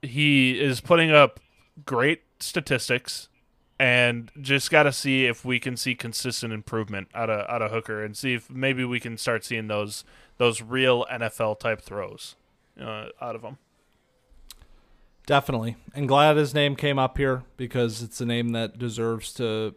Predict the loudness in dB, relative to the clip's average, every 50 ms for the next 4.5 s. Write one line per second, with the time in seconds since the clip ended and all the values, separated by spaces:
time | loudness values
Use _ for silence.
0 | _ _ -12 -10 -8 -6 -4 -4 -4 -4 -4 -6 -8 -10 -14 _ _ _ -12 -8
1 | -6 -6 -4 -4 -6 -6 -6 -4 0 2 2 2 2 2 0 -2 -2 -6 -6 -6
2 | -8 -8 -8 -6 -6 -6 -6 -8 -8 -4 -2 0 0 0 0 -2 -2 -2 -2 -2
3 | -4 -6 -4 -2 0 0 0 -2 -6 -6 -4 -2 -2 -2 -2 -2 -2 0 0 0
4 | -2 -4 -4 -4 -4 -4 -2 -2 -4 -6